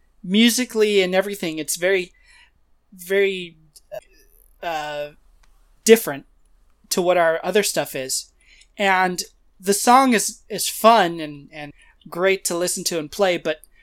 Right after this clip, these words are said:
we as a band, we just hate playing it. We hate playing it. Our, my drummer, he hates it.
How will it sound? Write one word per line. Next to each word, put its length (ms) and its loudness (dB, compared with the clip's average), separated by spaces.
we 240 4
as 160 2
a 60 -4
band, 280 -4
we 100 -14
just 340 -8
hate 240 -10
playing 280 -10
it. 140 -20
We 120 -10
hate 300 -10
playing 260 -8
it. 120 -16
Our, 140 -2
my 160 0
drummer, 480 0
he 220 -8
hates 360 -8
it. 160 -12